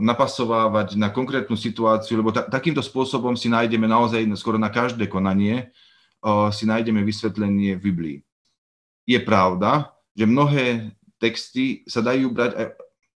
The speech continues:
že aj, aj, aj keď zoberieme ako verš, že má dostatočný náboj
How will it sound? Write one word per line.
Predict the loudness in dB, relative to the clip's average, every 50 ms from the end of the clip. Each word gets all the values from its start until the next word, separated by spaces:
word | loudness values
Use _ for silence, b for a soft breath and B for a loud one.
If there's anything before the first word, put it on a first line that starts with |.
| _ _ _ -14 -14 -12 -10 -6
že | -4 -2 -2 -2 -2 -2
aj, | -2 -2 -2 -2 -4 -6 -4
aj, | -2 0 0 0 0 -2 -2 -2 -2 -4 -4 -6 -10 _ _ _ _ _ _ _ _ _ -6 -4
aj | -4 -4 -2
keď | -2 -2 -4 -4 -4 -6 -4 -4
zoberieme | -2 0 2 2 0 0
ako | 0 0
verš, | 2 2 4 2 2 0
že | 0 2 4
má | 6 8 8 8 6
dostatočný | 6 4 2 2 0 0 0 -2 -4 -2 0 0 2
náboj | 2 2 2 0 0 0 0 0